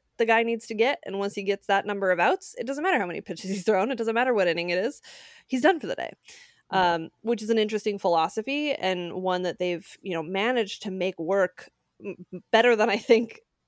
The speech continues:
Speaker 1: a lot of us would have expected it to. But it, that's not really how this Cardinals team is built. And it's not the philosophy of their, their pitching, um, staff. So your question was,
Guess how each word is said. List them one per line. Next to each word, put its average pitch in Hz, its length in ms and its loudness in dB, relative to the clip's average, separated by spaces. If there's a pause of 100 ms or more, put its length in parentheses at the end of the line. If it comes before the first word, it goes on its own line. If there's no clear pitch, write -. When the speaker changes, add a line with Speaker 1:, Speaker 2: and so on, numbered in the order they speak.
(140)
Speaker 1:
a 208 120 0
lot 202 180 6
of 208 80 0
us 185 200 -2
would 196 100 0
have - 80 -4
expected 202 400 -6
it 165 140 -2
to. 175 320 -6
But 165 240 2 (520)
it, - 120 -18 (340)
that's 202 200 2
not 196 140 -2
really 165 160 0
how 151 160 -4
this 135 180 -8
Cardinals 160 300 -8
team 170 180 -12
is 170 100 -14
built. 170 300 0
And 190 140 -2
it's 202 140 -6
not 233 120 -6
the 254 100 -4
philosophy 233 560 -2
of 226 120 -2
their, 233 220 -2
their 226 120 -6
pitching, 202 600 -6
um, 180 440 -8 (680)
staff. - 420 -2
So 196 380 4 (1200)
your 254 340 -6
question 285 360 4
was, 185 360 2